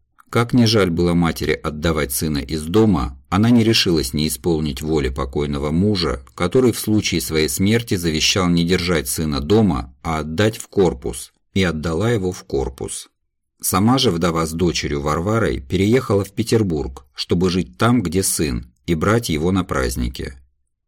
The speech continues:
Мальчик выдавался блестящими способностями и огромным самолюбием, вследствие чего он был первым и по наукам, в особенности по математике, к которой он имел особенное пристрастие,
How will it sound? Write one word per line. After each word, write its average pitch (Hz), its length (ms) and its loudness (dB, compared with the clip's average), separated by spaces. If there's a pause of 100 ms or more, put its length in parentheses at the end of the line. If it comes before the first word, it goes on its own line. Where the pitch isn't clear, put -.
(260)
Мальчик 92 480 2
выдавался 82 520 0
блестящими 78 640 -2
способностями 76 1040 -2
и 76 100 -2
огромным 101 480 4
самолюбием, 90 800 0 (180)
вследствие 92 640 0
чего 101 420 0
он 98 220 0
был 98 160 2
первым 82 480 2
и - 140 -8
по 85 160 -2
наукам, 87 680 0
в - 80 -6
особенности 78 600 -2
по 85 120 -4
математике, 92 720 0
к - 80 -18
которой 85 380 0
он 85 220 0
имел 98 300 2
особенное 85 580 0
пристрастие, 65 920 -4